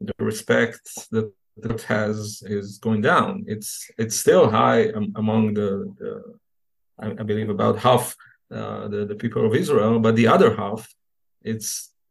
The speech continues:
just the opposite. This is the problem. This is what,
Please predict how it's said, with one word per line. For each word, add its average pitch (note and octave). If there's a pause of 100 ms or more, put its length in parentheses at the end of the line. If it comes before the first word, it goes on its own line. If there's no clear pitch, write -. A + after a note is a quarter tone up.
(140)
just A2+
the A2
opposite. - (800)
This G#2
is G#2+
the A#2
problem. A#2
This C3
is C#3
what, C3